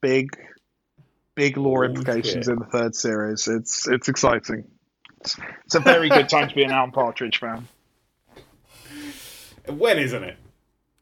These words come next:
Speaker 2: Steve Coogan's a national treasure.
Speaker 1: He
Speaker 2: Have
Speaker 1: is.
Speaker 2: you ever seen the outtakes from this time?
Speaker 1: I'm not sure
Speaker 2: It's,
Speaker 1: I have.
Speaker 2: it's,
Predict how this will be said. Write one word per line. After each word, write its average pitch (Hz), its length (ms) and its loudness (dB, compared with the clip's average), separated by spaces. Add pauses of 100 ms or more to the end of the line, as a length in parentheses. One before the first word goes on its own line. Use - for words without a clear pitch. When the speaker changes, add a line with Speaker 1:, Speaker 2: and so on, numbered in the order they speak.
(260)
Speaker 2:
Steve 208 340 -4
Coogan's 180 400 0
a 143 40 -4
national 180 340 -4
treasure. 123 520 -2
Speaker 1:
He 131 120 -2
Speaker 2:
Have 110 80 -2
Speaker 1:
is. - 60 -2
Speaker 2:
you 277 60 2
ever 277 80 0
seen 277 180 -2
the 262 120 -2
outtakes 175 680 -2
from 117 200 -10
this 127 220 -4
time? 90 580 -6 (1300)
Speaker 1:
I'm 165 120 2
not 226 100 6
sure 120 180 0
Speaker 2:
It's, 120 100 -2
Speaker 1:
I 185 40 4 (100)
have. 123 100 -2
Speaker 2:
it's, - 280 -8